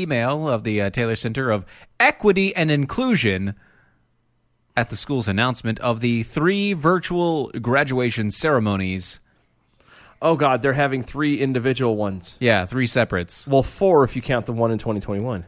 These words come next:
Speaker 1: They're segrega-, segregating the, uh, graduations.
Speaker 2: I, I don't understand. I, w-, one, isn't that, like, expensive?
Speaker 1: Yes.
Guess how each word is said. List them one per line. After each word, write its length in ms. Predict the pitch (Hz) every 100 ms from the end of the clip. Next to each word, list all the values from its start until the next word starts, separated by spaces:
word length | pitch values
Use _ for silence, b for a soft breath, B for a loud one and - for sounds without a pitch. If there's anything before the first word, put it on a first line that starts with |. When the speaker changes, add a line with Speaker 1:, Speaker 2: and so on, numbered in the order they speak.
| -
Speaker 1:
They're 100 | 127
segrega-, 800 | - 151 147 139 127 131 117 - _ 139 -
segregating 1300 | 165 151 127 147 131 135 135 123 - 135 113 98 -
the, 320 | 117 117 110
uh, 260 | 101 98 95 101 _ _ _ _ _ _ _ _ _ _ _ _ _ _ _ -
graduations. 340 | 190 180 208
Speaker 2:
I, 20 |
I 40 | 190
don't 240 | 214 208
understand. 720 | 185 175 151 226 190 104 98 -
I, 220 | 135 151
w-, 420 | 131 139 131 139 131
one, 640 | 139 180 214 170 151 - _ _
isn't 380 | 117 131 180 156
that, 280 | 147 139 - 107
like, 260 | 107 95 _ _ -
expensive? 560 | 104 - 98 156 175 _ _ -
Speaker 1:
Yes. 360 | 101 - -